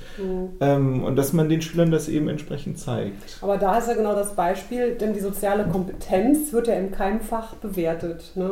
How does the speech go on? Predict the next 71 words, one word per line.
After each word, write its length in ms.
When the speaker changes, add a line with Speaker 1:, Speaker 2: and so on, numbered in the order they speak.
Speaker 1:
Also 340
Speaker 2:
Sie 60
Speaker 1:
durch 120
Speaker 2:
wird 180
zumindest 380
im 120
Zeugnis 480
mittlerweile 280
Speaker 1:
Ja. 260
Speaker 2:
aufgezählt, 800
aber 300
es 140
Speaker 1:
Aha. 180
Speaker 2:
ist 60
eben 600
Speaker 1:
Also 180
diesen 240
Kopf, 200
der 120
Speaker 2:
keine 140
Speaker 1:
dann 80
oben 140
Speaker 2:
Note. 100
Speaker 1:
drin 140
steht, 260
wie 60
ich 80
Speaker 2:
Na, 100
Speaker 1:
mich 80
Speaker 2:
es 60
gibt 120
Speaker 1:
getragen 120
Speaker 2:
ein 100
Speaker 1:
habe. 80
Speaker 2:
extra 400
Zeugnis 460
mittlerweile 400
Speaker 1:
Ah, 240
Speaker 2:
dazu, 140
Speaker 1:
oh, 220
Speaker 2:
ja. 100
Speaker 1:
okay, 280
bei 80
mir 120
Speaker 2:
Mhm. 40
Speaker 1:
schon 60
ein 60
bisschen 160
länger 220
her, 140
glaub 280
ich. 100
Ähm, 280
das 160
finde 140
ich 60
halt 120
schade, 320
dass 220
also 160
Menschen, 400
die 80
dann 220
vielleicht 260
wirklich 240
besondere 440
Kompetenzen 640
und 140
Fähigkeiten 520
Speaker 2:
Mhm. 100
Speaker 1:
haben, 240